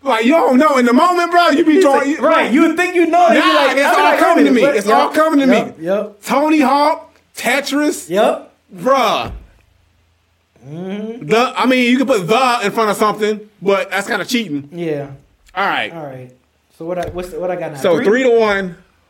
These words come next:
Speaker 1: Motherfucker.
Speaker 2: All right. So the next letter we're gonna
Speaker 1: I'm pissed.
Speaker 2: use. He said, "I'm pissed." So we're gonna, you know what? I'm gonna use an odd ass letter.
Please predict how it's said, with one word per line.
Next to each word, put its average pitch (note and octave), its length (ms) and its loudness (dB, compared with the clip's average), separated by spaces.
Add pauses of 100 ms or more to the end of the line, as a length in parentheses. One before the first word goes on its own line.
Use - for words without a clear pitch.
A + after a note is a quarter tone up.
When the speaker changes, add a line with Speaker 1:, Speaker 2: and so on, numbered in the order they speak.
(140)
Speaker 1:
Motherfucker. E3 880 -6 (420)
Speaker 2:
All D#3 120 -12
right. C#3+ 160 -8
So D3+ 320 -10
the C#3+ 140 -12
next F#3+ 380 -12
letter D#3+ 560 -8
we're D#3 100 -12
gonna D#3 180 -8
Speaker 1:
I'm D#3 40 -6
pissed. D3 380 -6
Speaker 2:
use. C#3+ 200 -12 (840)
He D#4 100 -8
said, C#3 140 -14
"I'm C3+ 140 -14
pissed." B2+ 240 -20 (380)
So - 140 -10
we're F3+ 140 -8
gonna, F3 260 -10
you A3 120 -12
know A#3+ 60 -10
what? D4 140 -14
I'm - 120 -20
gonna G#4 100 -12
use - 120 -16
an - 120 -20
odd - 240 -14
ass - 220 -20
letter. A2 240 -20